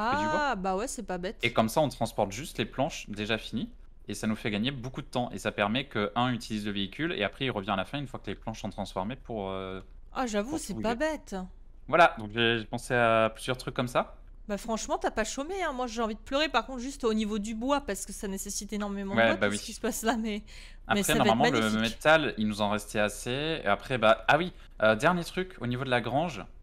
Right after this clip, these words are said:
Speaker 1: Ah, pour l'instant, c'est que du bois, la grange. Ah, ça, c'est cool.
Speaker 2: Bah, je crois que c'est que du bois, hein, la grange, de toute
Speaker 1: C'est
Speaker 2: façon.
Speaker 1: trop cool. Alors, la grange, je me souviens plus trop comment ça marchait, mais en gros,
Speaker 2: C'est partie par
Speaker 1: ah.
Speaker 2: partie.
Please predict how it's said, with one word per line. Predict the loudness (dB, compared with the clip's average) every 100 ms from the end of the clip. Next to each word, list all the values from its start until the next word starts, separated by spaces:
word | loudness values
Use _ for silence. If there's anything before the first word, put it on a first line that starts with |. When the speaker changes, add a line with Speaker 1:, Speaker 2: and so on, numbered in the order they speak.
| -8
Speaker 1:
Ah, | -6
pour | 0
l'instant, | -2 -2
c'est | -8
que | -8 -8
du | -6
bois, | -4
la | -4
grange. | -4 -6 -8 -12
Ah, |
ça, | -12
c'est | -12 -12
cool. | -10 -6
Speaker 2:
Bah, | -6
je |
crois | -6 -8
que |
c'est | -8 -8
que | -8
du | -6 -6
bois, | -4 -4
hein, | -2
la | -4
grange, | -6 -8
de | -10
toute | -10
Speaker 1:
C'est |
Speaker 2:
façon. | -8 -6
Speaker 1:
trop | -6
cool. | -4 -4 4
Alors, | 6 4 4
la | 4
grange, | 4 4 2 2 -6 -10 -12 -20 -20 -14
je | -10
me |
souviens | -6 -4
plus | -6
trop | -4 -4
comment | -4
ça | -4
marchait, | -4 -4 -4 -6
mais | -4 -2
en | -2
gros, | -2 -2
Speaker 2:
C'est | -2 0
partie | 0 0 -4 -6
par | -6
Speaker 1:
ah. | -4
Speaker 2:
partie. | -6 -8 -12 -12 -14